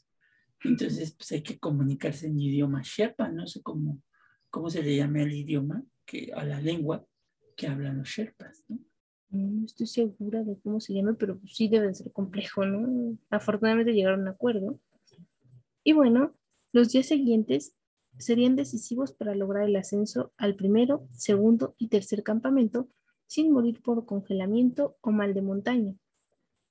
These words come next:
Speaker 2: La estrategia era dejar sherpas y un equipo en cada uno de los tres establecidos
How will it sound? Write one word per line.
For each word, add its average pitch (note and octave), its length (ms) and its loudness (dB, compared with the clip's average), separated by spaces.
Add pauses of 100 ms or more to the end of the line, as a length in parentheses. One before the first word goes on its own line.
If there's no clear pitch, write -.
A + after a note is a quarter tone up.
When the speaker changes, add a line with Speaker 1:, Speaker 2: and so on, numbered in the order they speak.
(440)
Speaker 2:
La A3+ 80 2
estrategia B3+ 640 -2 (220)
era C#4 220 6
dejar A#3+ 280 2
sherpas B3+ 640 -6 (500)
y C4 120 6
un D4+ 120 8
equipo C#4+ 460 0
en B3 80 4
cada A#3+ 300 2
uno A#3 240 4
de G3+ 80 2
los G3 160 -4
tres G#3 160 -2
establecidos G#3 760 -2